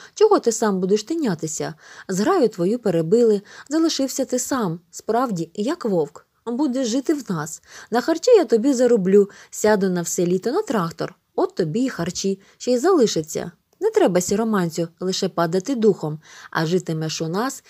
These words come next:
чи піжний тебе пальцем не торкне». Для Сашка настали дні щастя і тривог.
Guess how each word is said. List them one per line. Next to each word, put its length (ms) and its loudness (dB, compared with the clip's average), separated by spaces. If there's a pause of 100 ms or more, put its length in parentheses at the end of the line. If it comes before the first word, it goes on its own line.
(160)
чи 140 0
піжний 380 0
тебе 420 -2
пальцем 440 -6 (100)
не 160 -4
торкне». 500 -6 (1500)
Для 280 0
Сашка 460 0
настали 500 0
дні 220 0
щастя 420 -4
і 120 0
тривог. 580 -2